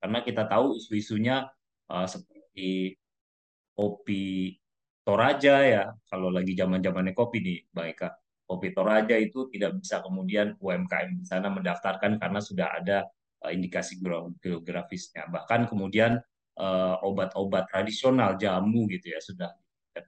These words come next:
Bahkan kalau kita bicara, eh, dulu-dulu lagi soal tempe, bahkan sudah dipatenkan. Nah, ini,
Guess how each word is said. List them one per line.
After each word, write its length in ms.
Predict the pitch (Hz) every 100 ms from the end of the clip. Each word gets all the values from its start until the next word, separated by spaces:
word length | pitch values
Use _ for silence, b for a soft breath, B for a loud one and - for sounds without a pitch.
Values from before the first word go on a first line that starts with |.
| _ _ _
Bahkan 280 | - 123 131
kalau 200 | 117 110
kita 320 | 107 110 107
bicara, 520 | 107 107 101 104 101
eh, 460 | - - _ 64 65 - _ -
dulu-dulu 480 | 113 113 110 110 110
lagi 320 | 123 143 165
soal 360 | - - 107 110
tempe, 560 | 117 110 113 123 101 92
bahkan 320 | 95 104 120
sudah 240 | 117 101 95
dipatenkan. 720 | 101 - - 139 131 107 95
Nah, 120 | 90
ini, 280 | 127 143